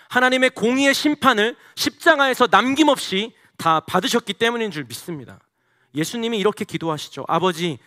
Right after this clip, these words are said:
저들을 살려주십시오. 저들을 향한 진노를 저에게 쏟으시고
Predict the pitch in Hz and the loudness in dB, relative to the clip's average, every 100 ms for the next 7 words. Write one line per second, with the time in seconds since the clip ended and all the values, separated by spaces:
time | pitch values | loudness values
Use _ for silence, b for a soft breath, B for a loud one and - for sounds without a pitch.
0 | b b - 131 127 117 202 190 175 123 | b b -14 -8 -8 -8 -8 -6 -8 -12
1 | - - 123 131 160 _ _ _ - 135 | -18 -18 -16 -18 -20 _ _ _ -10 -6
2 | 143 147 143 135 - 147 156 160 147 143 | -4 -4 -6 -8 -10 -8 -6 -6 -6 -8
3 | 143 _ - 120 113 120 117 151 135 - | -12 _ -18 -14 -12 -14 -16 -14 -14 -16
4 | 117 113 | -18 -20